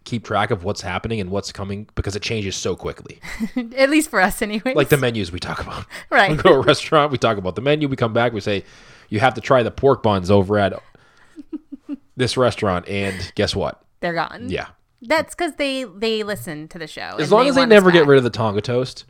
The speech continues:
Speaker 2: I know.
Speaker 1: I'm pretty much okay with that.
Speaker 2: I think that would be a very sad moment in Unlocking the Magic. Like, we will have to have, like, a whole ceremony and stuff.
Speaker 1: If they ever get rid of that?
Speaker 2: Yeah.
Speaker 1: I'm never going there again if they get rid of that.
Speaker 2: <laughs> You're just saying it right now?
Speaker 1: Yeah.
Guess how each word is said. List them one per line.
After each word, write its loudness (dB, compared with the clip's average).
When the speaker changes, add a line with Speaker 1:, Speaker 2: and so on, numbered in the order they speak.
Speaker 2:
I -12
know. -16
Speaker 1:
I'm -14
pretty 0
much 0
okay 2
with -4
that. -8
Speaker 2:
I -12
think -4
that -2
would -4
be -4
a -4
very -4
sad -4
moment -10
in -10
Unlocking -12
the -12
Magic. -12
Like, -10
we -10
will -10
have -8
to -14
have, -8
like, -16
a -14
whole -14
ceremony -14
and -20
stuff. -16
Speaker 1:
If 2
they 8
ever 8
get 6
rid 6
of 4
that? 0
Speaker 2:
Yeah. -6
Speaker 1:
I'm -2
never 0
going -6
there -10
again -10
if -14
they -12
get 2
rid -4
of 0
that. 0
Speaker 2:
<laughs> -
You're 2
just -6
saying -2
it -4
right -4
now? -4
Speaker 1:
Yeah. -6